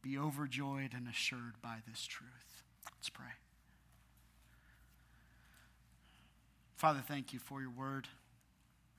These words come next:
Thank you for this incredible prayer that we get to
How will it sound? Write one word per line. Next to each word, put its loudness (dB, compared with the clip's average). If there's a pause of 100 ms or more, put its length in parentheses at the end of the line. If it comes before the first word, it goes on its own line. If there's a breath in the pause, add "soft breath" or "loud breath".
(1200)
Thank 0
you 0
for -4
this 4
incredible 4 (1080)
prayer 6
that 0
we 4
get -2
to 0